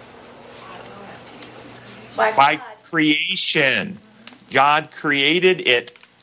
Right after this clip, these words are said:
Speaker 2: and God rested from using power.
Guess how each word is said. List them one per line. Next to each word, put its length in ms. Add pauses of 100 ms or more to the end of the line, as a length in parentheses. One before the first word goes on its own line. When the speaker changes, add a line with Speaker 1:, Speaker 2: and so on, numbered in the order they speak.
(140)
Speaker 2:
and 300
God 540
rested 1120
from 340
using 640
power. 680